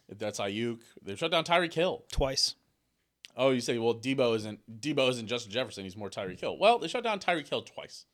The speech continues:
Speaker 1: Tyreek Hill had one catch, really,
Speaker 2: Stephon Diggs shut
Speaker 1: in the
Speaker 2: down.
Speaker 1: playoff game.
Speaker 2: O B J shut down. Zay Flowers, for the most part, out of one fluky play, shut down.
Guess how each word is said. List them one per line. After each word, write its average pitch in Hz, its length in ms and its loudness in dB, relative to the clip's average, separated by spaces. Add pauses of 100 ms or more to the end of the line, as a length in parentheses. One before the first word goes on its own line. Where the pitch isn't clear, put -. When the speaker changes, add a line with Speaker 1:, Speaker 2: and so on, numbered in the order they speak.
(580)
Speaker 1:
Tyreek 170 200 4
Hill 160 160 4
had 131 120 4
one 101 440 -6
catch, - 360 -18 (180)
really, 180 140 -2
Speaker 2:
Stephon 175 180 6
Diggs 165 280 4
shut 165 140 2
Speaker 1:
in 160 40 -2
the 160 60 8
Speaker 2:
down. 151 220 6
Speaker 1:
playoff 147 40 -4
game. 147 80 2
Speaker 2:
O 156 60 4
B 156 120 4
J 151 260 4
shut 147 240 -2
down. 147 420 0 (540)
Zay 170 180 6
Flowers, 165 460 6
for 160 100 -2
the 156 80 4
most 151 340 2
part, 156 300 4
out 147 140 4
of 143 100 -2
one 143 300 0
fluky 156 400 -4
play, 139 280 0
shut 135 200 -2
down. 135 320 -6